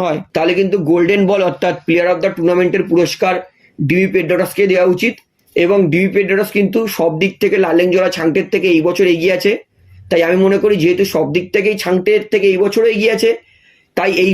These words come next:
বছর অন্তত ডিজার্ভ করে। এই বছর যাতে পলিটিক্স না করে আইএসএল, এই বছর যে ডিজার্ভ করে তাকে যেন দেয়।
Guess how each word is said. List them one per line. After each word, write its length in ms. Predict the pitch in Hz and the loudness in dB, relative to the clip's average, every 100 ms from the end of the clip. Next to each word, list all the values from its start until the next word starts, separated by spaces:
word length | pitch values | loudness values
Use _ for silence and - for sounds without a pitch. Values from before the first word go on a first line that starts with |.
| 190 | 2
বছর 180 | 214 233 | 2 0
অন্তত 180 | 220 226 226 | 0 0 2
ডিজার্ভ 280 | 170 151 190 - | 2 0 -2 -2
করে। 120 | 170 147 | 0 2
এই 60 | 165 | 2
বছর 240 | 180 185 196 170 - 139 | 0 2 0 0 -6 -2
যাতে 160 | 170 196 | -2 0
পলিটিক্স 380 | 180 175 165 175 156 | 0 0 0 -2 -2
না 60 | 175 156 | -4 -2
করে 140 | 185 185 | -2 0
আইএসএল, 300 | 175 175 208 180 - _ - - | 0 0 -2 -4 -14 _ -14 -2
এই 80 | 165 175 | 0 2
বছর 220 | 196 220 190 | 2 0 0
যে 80 | 151 190 156 | 0 2 0
ডিজার্ভ 300 | 143 190 190 - | 0 0 -2 -2
করে 140 | 208 208 | -2 -2
তাকে 180 | 165 170 180 | -2 0 0
যেন 120 | 180 165 | 2 0
দেয়। 140 | 160 | -2